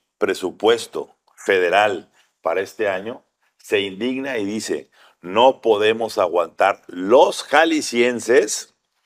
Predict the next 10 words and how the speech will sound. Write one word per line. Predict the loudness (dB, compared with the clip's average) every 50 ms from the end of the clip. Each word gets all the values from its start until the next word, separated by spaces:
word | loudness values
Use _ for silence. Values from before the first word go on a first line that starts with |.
| _ _ _ _ _ _ _ _ _ _ _ _ -2
el | 0 2 2 2
que | 2 0 0
nos | 0 0 -2 -4
estén | -4 -4 -4 -6 -6
escamoteando | -6 -8 -6 -4 -4 -4 -4 -6 -6 -2 0 0 0 -2 -2 -2 -2 -2 -2 -6 -14 -14 _
recursos | -6 -6 -6 -4 -6 -6 -6 -6 -6 -8 -8 -8
públicos | _ -4 -4 -2 -2 -4 -2 -2 -2 -2 -2 -6 _ _ _ _ _ _ _ -6
de | -4 -4 -4
nuestras | -4 -4 -2 0 0 0 -2 -6 -10 -12 -12 -12 -12 -6
participaciones, | _ 0 0 0 0 -4 _ -14 -14 -12 -10 -10 -10 -8 -4 -4 -4 -4 -4 -4 -6 -4 -4 -6 -8 -12 -14 -14 -18 -20 -20 _